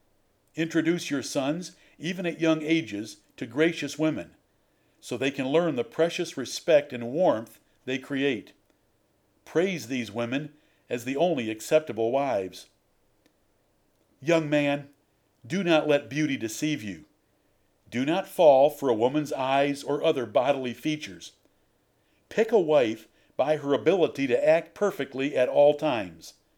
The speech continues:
in the fear of the Lord and with a meek and quiet spirit. The precious jewel of a gracious spirit exceeds the luster of physical beauty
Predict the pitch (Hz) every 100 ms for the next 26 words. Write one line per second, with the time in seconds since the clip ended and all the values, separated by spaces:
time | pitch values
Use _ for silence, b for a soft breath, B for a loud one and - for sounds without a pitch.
0 | _ _ _ _ 147 131 120 - 170 190
1 | 196 175 175 160 156 160 156 b b b
2 | b 123 131 127 110 117 151 117 110 98
3 | - 139 113 101 - - 135 104 - _
4 | _ _ _ _ _ _ _ _ _ _
5 | _ - - 147 151 151 - - 151 180
6 | 165 123 113 147 160 160 156 - 170 170
7 | 175 - b b b - 117 - 180 214
8 | 180 143 143 151 165 - 170 131 117 -
9 | 180 185 190 180 147 147 147 151